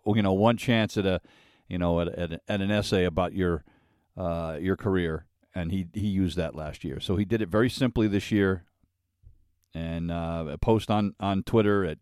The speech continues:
at eight twelve A M. So,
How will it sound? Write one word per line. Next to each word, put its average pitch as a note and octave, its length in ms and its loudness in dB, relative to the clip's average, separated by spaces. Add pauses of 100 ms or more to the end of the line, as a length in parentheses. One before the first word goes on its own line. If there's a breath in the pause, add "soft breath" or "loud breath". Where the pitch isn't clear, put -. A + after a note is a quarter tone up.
(140)
at E2 200 -10
eight F#2+ 180 -6
twelve E2 380 -4 (600)
A F#2+ 180 4
M. D#2+ 200 -2 (1400)
So, G2 440 6